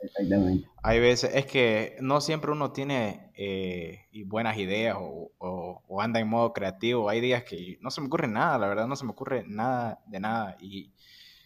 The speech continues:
Speaker 2: claro, como uno no quiere que la página pierda alcance también y todo, pues subís algo,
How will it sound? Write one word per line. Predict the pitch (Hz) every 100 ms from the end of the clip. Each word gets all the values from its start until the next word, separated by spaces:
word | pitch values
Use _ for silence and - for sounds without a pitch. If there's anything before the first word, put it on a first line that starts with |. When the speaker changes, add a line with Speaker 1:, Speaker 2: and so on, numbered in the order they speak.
| _
Speaker 2:
claro, | - 135 139
como | 123 113 131
uno | 143
no | 143
quiere | 147 139
que | 127
la | 104 101
página | 123 127 104
pierda | 117 117 107
alcance | - 117 127 127 123
también | 95 98 110 117
y |
todo, | - 117 135 160 -
pues | 104 95 - _ _ _
subís | - 110 127 127
algo, | 123 127 131 135 127 - -